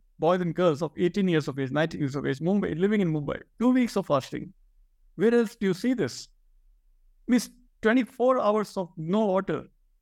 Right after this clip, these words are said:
for eight days. That is still happening as we speak. Twenty-first century kids, people, kids born in twenty-first century. So when you,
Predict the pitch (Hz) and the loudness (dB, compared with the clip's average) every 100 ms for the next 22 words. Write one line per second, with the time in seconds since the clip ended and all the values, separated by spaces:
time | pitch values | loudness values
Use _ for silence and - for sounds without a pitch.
0 | _ - 247 - 220 233 175 208 160 110 | _ 0 0 0 0 0 2 0 0 -2
1 | - - _ 208 254 220 - 262 170 160 | -12 -20 _ 2 2 -2 0 0 2 0
2 | 151 175 190 196 160 151 156 143 214 185 | -2 0 -2 0 -2 -2 -4 -4 -4 -4
3 | - - 185 185 185 - 170 170 147 165 | -8 -2 0 0 -2 -4 -4 -4 -2 -2
4 | 160 - _ 208 247 247 - _ _ - | -4 -12 _ -2 0 -2 -4 _ _ 0
5 | 240 - 202 226 214 196 190 190 175 214 | 0 2 2 2 2 0 -2 -4 -2 -2
6 | 202 156 143 170 165 170 | 0 -4 -6 -4 -4 -4